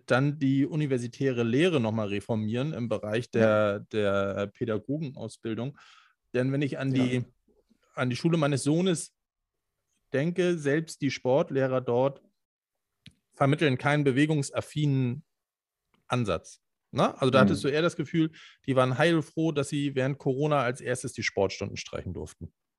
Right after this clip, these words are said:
Speaker 2: Mhm.
Speaker 1: Und, äh, das wäre, glaube ich, auch nochmal ein Schritt oder eine Überlegung, dass man einfach sagt, der, der Stellenwert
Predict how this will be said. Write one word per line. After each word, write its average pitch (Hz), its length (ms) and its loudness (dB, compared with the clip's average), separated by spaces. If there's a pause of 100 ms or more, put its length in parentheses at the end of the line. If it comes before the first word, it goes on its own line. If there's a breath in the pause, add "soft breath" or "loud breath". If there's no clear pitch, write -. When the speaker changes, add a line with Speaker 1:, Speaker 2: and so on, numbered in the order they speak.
(160)
Speaker 2:
Mhm. 98 480 -4 (440 soft breath)
Speaker 1:
Und, 113 480 -4
äh, 120 320 -4 (400)
das 139 360 2
wäre, 160 300 2
glaube 139 300 2
ich, 135 80 0
auch 135 100 -4
nochmal 135 580 -2
ein 123 100 -8
Schritt 151 340 -4
oder 123 160 -4
eine 120 120 0
Überlegung, 131 540 0
dass - 160 -4
man 117 140 -2
einfach 113 260 -4
sagt, - 340 0 (1400 soft breath)
der, 113 240 6
der 110 220 0
Stellenwert 175 1200 0